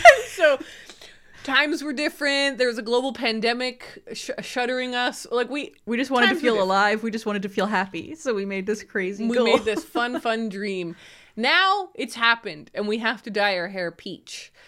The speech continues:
Speaker 2: Yeah.
Speaker 1: Um, and so we just, first of all, wanted to let you guys know that this has happened 'cause it's so exciting, and we're so grateful. And as much moaning as we are going to do
Speaker 2: <laughs>
Speaker 1: over the coming weeks, because,
Speaker 2: Yeah.
Speaker 1: oh my God, our hair is so pretty right now, and we have to destroy it.
Speaker 2: <laughs>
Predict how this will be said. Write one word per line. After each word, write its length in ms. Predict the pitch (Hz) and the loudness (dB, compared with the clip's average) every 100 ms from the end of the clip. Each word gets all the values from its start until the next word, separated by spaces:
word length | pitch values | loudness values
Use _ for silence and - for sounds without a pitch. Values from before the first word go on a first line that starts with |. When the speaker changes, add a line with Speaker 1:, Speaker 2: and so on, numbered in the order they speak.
| - | -16
Speaker 2:
Yeah. 180 | - - _ | -12 -12 _
Speaker 1:
Um, 600 | 202 202 196 196 190 196 196 - | 0 2 4 2 0 -6 -8 -2
and 240 | 214 220 | -2 -2
so 220 | 202 233 208 | -4 -2 0
we 100 | 214 | -2
just, 300 | 320 427 - | -6 -8 -4
first 240 | 311 - | -4 -4
of 60 | 262 | -2
all, 140 | 247 | -2
wanted 220 | 220 208 | -2 -4
to 100 | 208 | -6
let 180 | 190 175 | -4 -4
you 80 | 208 | -4
guys 300 | 190 180 175 | -4 -4 -4
know 180 | 180 196 | -4 -4
that 100 | 196 | -4
this 120 | 180 | -6
has 100 | 185 | -12
happened 380 | - 165 - 240 | -6 -6 -6 -8
'cause 140 | 240 233 | -8 -8
it's 160 | 208 | -6
so 280 | - - 220 | -6 0 0
exciting, 540 | 285 - 208 185 196 208 | -2 -6 -4 -2 -2 -4
and 120 | 208 | -6
we're 140 | 208 | -6
so 280 | 220 - 202 | -6 -4 -4
grateful. 500 | 202 180 - - 240 | -4 -6 -6 -4 -2
And 120 | 202 208 | -2 -4
as 120 | 190 | -4
much 220 | 202 226 | -4 -4
moaning 640 | 208 196 190 190 214 240 254 | -4 -2 -2 -2 -2 -4 -2
as 160 | 220 190 | -4 -2
we 180 | 226 214 | -2 2
are 340 | 240 240 285 | 4 6 4
going 380 | 277 294 277 262 | 2 -4 -2 -2
to 120 | 269 208 | 0 2
do 280 | 240 226 170 | 4 2 0
Speaker 2:
<laughs> 40 | - | 2
Speaker 1:
over 260 | 233 226 | 0 0
the 120 | 226 | -4
coming 380 | 214 - 233 233 | -2 0 0 -2
weeks, 280 | 233 214 - | -4 -6 -8
because, 400 | 240 220 220 208 - - | -10 -2 -2 -2 -8 -10
Speaker 2:
Yeah. 160 | 175 - | -4 4
Speaker 1:
oh 180 | 269 330 | 4 6
my 160 | 311 | 2
God, 460 | 240 262 233 190 202 - - | 4 6 6 4 -2 -14 0
our 160 | 247 269 | 2 4
hair 240 | 269 302 | 4 4
is 120 | 320 | 2
so 160 | - 277 | 0 -2
pretty 360 | - 311 330 | 0 0 2
right 220 | 247 220 202 | 4 2 2
now, 240 | 202 190 | 2 4
and 200 | 359 254 | 4 4
we 100 | 233 | 4
have 180 | - 285 | 4 2
to 60 | 220 | 0
destroy 640 | 208 247 - 269 247 294 | -8 -6 -6 0 6 6
it. 260 | 196 185 | 6 0
Speaker 2:
<laughs> 100 | - | -4